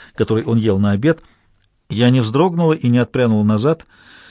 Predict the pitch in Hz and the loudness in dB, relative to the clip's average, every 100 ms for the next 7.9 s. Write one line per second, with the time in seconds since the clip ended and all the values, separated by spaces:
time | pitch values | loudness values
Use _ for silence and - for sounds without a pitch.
0 | - - - _ _ _ 120 160 151 131 | -20 -20 -20 _ _ _ -2 2 2 2
1 | - 127 156 175 151 151 139 175 185 156 | 0 2 4 4 2 0 0 2 4 4
2 | 123 - 127 147 131 135 - 120 - 147 | 2 0 -4 0 0 0 -2 -4 0 0
3 | 131 110 98 - 131 185 190 139 123 110 | 2 2 0 0 0 2 0 -4 -4 -2
4 | 104 87 92 123 110 127 123 127 104 - | -2 -2 -4 -6 -4 -4 -2 0 -2 -4
5 | - _ _ _ _ _ _ _ _ _ | -12 _ _ _ _ _ _ _ _ _
6 | _ _ _ _ _ - 135 156 135 - | _ _ _ _ _ -2 0 2 0 0
7 | 151 165 - 92 98 113 90 78 _ | -2 -2 -4 -8 -6 -6 -6 -10 _